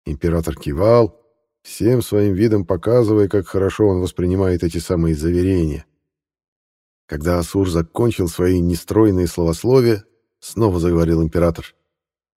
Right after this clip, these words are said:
Он объявил, что завтра состоится ежегодный бал,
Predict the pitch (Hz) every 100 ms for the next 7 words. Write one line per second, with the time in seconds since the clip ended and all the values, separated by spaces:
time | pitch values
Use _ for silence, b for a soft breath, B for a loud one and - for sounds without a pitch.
0 | _ _ _ _ 80 90 87 101 135 117
1 | - 101 95 127 113 110 104 - 113 110
2 | 104 101 101 117 107 98 85 80 117 85